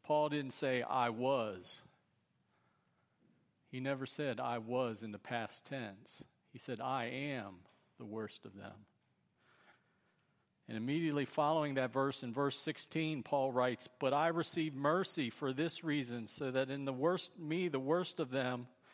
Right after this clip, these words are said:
Christ Jesus might demonstrate his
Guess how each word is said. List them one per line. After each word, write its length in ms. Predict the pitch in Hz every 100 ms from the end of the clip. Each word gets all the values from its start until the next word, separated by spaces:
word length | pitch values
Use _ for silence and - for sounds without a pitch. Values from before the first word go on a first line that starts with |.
| - - - _
Christ 400 | - 165 160 -
Jesus 460 | - 180 160 151 -
might 320 | 135 139 117
demonstrate 800 | 147 156 160 - - 143 143 147
his 200 | - 135